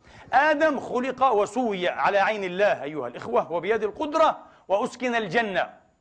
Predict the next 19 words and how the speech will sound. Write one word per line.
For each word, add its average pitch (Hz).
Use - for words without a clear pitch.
وقيل 220
له، 233
ها؟ 294
ولزوجه 190
حواء 190
عليه 175
السلام، 190
أمنا، 294
ها؟ 233
"كلا 339
رغدا 214
حيث 208
شئتما"، 175
أي 311
مكان، 156
هو 220
رغد، 131
لم 208
يقل: 240